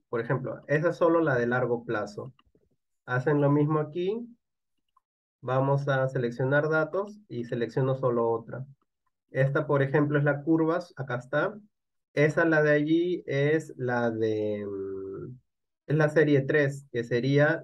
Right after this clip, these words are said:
la, mm, si no me equivoco, cuando K vale cinco.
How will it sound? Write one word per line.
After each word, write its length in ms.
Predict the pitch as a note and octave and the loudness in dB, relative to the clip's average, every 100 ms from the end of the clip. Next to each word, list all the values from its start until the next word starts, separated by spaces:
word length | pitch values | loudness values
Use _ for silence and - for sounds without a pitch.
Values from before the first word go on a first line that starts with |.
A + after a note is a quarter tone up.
| - | -8
la, 580 | A2+ G#2+ G#2+ G#2 G2 F#2 | -6 -6 -6 -8 -12 -12
mm, 280 | F#2+ F#2+ - _ _ _ _ _ _ _ _ _ | -14 -14 -16 _ _ _ _ _ _ _ _ _
si 80 | D3+ | 4
no 80 | D#3 | 4
me 80 | |
equivoco, 340 | D#3+ D#3 D#3+ D#3+ | 4 2 2 2
cuando 260 | B2+ A#2 | 0 0
K 120 | A#2+ C3+ | 0 2
vale 240 | C3 A#2 | 2 -2
cinco. 460 | - G#2+ G2 B2+ | -4 -8 -10 -14